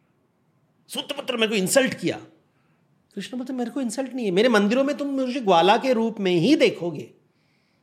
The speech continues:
राजकुमार के रूप में आप कभी रामा-, श-, कृष्ण को राजकुमार का रूप में मंदिर में कभी नहीं होते।" सिर्फ एक मंदिर है, पार्थसारथी, तो चेन्नई में,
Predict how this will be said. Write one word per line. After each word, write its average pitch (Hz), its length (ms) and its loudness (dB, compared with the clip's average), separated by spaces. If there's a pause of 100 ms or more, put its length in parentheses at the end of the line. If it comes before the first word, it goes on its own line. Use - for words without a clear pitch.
राजकुमार 160 500 -2
के 226 100 -2
रूप 185 220 -2
में 208 100 -2
आप 202 140 -4
कभी 185 220 0
रामा-, 170 680 -2
श-, 131 160 -6
कृष्ण 147 460 -6
को 196 240 0
राजकुमार 208 640 0
का 202 120 -2
रूप 160 220 0
में 190 120 -2
मंदिर 165 300 -2
में 208 120 -6
कभी 160 200 -2
नहीं 185 140 2
होते।" 147 160 -2
सिर्फ 208 140 -2
एक 202 140 2
मंदिर 160 260 -2
है, - 160 -12 (420)
पार्थसारथी, 143 580 -2
तो - 220 -18
चेन्नई 131 320 -2
में, 131 160 -16